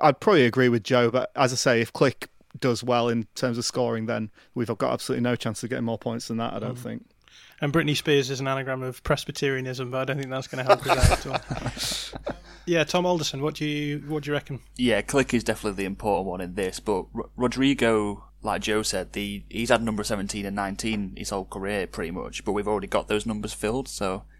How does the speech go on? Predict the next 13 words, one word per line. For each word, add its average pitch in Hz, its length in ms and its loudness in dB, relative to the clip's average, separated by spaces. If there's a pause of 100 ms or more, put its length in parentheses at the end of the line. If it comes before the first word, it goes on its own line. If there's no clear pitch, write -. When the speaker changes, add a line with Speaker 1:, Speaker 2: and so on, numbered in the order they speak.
(340)
Speaker 3:
if - 160 -6
he's 120 180 6
given 104 320 0
number 101 320 -2 (300)
six, - 560 -4 (280)
may-, 104 200 -4 (100)
probably 104 340 -2
edged 104 240 -2
it - 140 -6
towards 104 300 -2
points 113 320 -4
tally, 104 320 -4
but 95 240 -4